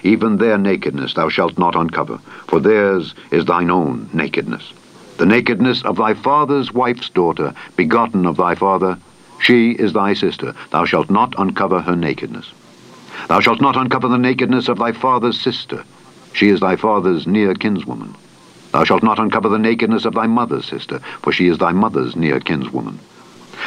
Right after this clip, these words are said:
Thou shalt not uncover the nakedness of thy father's brother. Thou shalt not approach to his wife. She is thine aunt. Thou shalt not uncover the nakedness of thy daughter-in-law. She is thy son's wife. Thou shalt not uncover her nakedness.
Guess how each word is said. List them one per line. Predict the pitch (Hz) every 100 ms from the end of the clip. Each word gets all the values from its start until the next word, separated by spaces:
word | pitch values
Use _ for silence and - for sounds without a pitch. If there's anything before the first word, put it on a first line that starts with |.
| -
Thou | 113
shalt | 117 120
not | 143 139
uncover | 135 131 120
the | 127
nakedness | 131 131 123 127
of | 123
thy | 113 113
father's | 131 131 127 113
brother. | 98 135 98 57 - - - - - - -
Thou | 80
shalt | 82 90
not | 110 113
approach | 113 117 117 -
to | 107
his | 107
wife. | 80 98 - - - - - - -
She | 78
is | 80
thine | 82 87
aunt. | 92 90 - - - - - - - - - -
Thou | 80
shalt | 82 95
not | 117 113
uncover | 113 120 110
the | 113
nakedness | 120 117 120 117
of | 117 92
thy | 110
daughter-in-law. | 92 123 104 76 69 67 62 55 - -
She | - 120 127
is | 127 110
thy | 92 104
son's | 101 - 131 85 69
wife. | - 107 78 - - - - -
Thou | 69
shalt | 76 85 90
not | 120 131
uncover | - 123 117 110 62
her | 82
nakedness. | 85 80 76 60 57 -